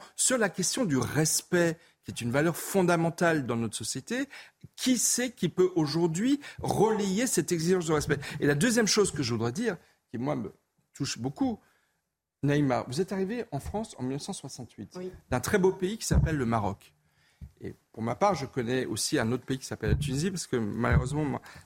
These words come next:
Speaker 1: défunte
Speaker 3: aussi beau, on peut le dire au passage.
Speaker 1: Absolument. Et ma défunte épouse, malheureusement, n'est, euh, n'est, n'est, n'est plus parmi nous. Mais ce qui, moi, me rend malade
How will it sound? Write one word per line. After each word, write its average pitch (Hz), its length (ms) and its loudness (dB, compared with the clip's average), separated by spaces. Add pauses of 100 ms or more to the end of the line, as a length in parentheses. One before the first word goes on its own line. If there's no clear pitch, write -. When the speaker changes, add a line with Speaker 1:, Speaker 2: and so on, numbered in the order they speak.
Speaker 1:
défunte 139 300 2
Speaker 3:
aussi 233 240 2
beau, 226 220 6
on 214 60 2
peut 196 160 0
le 196 120 4
dire 202 200 2
au 190 80 2
passage. 170 360 2
Speaker 1:
Absolument. 170 640 4
Et 143 100 4
ma 147 180 4
défunte 143 480 0
épouse, 156 280 -2
malheureusement, 143 400 0
n'est, - 60 4 (420)
euh, 120 260 2
n'est, 127 260 2
n'est, 131 480 0
n'est 143 160 2
plus 165 160 -4
parmi 135 320 0
nous. 117 160 -2 (160)
Mais 190 80 2
ce - 140 2
qui, 247 120 0
moi, 220 240 4
me 147 120 0
rend 127 240 -2 (160)
malade 127 680 0